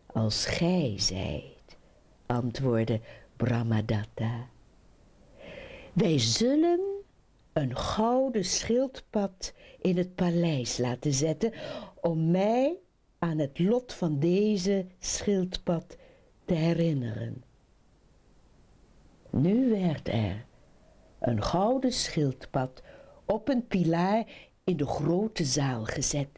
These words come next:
En telkens, telkens als de koning daarnaar keek, herinnerde hij zich wat er gebeurde met de praatzieke schildpad.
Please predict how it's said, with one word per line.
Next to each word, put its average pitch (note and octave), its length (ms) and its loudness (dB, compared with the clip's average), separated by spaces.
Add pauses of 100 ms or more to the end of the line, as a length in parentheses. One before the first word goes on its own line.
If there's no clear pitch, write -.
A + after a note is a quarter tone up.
(320)
En G3 300 -4 (100)
telkens, A3 1040 -6
telkens D4+ 540 0
als F3+ 200 -2
de F#3 100 0
koning A3+ 400 0
daarnaar C#3+ 380 -2
keek, D#4 560 -2 (200)
herinnerde B2 680 0
hij C3 300 2
zich A#2+ 340 0 (380)
wat D3+ 200 -2
er C3+ 100 0
gebeurde D#3 560 2
met D3 140 0
de D3 100 -2
praatzieke E3+ 1000 -2
schildpad. F3 960 -2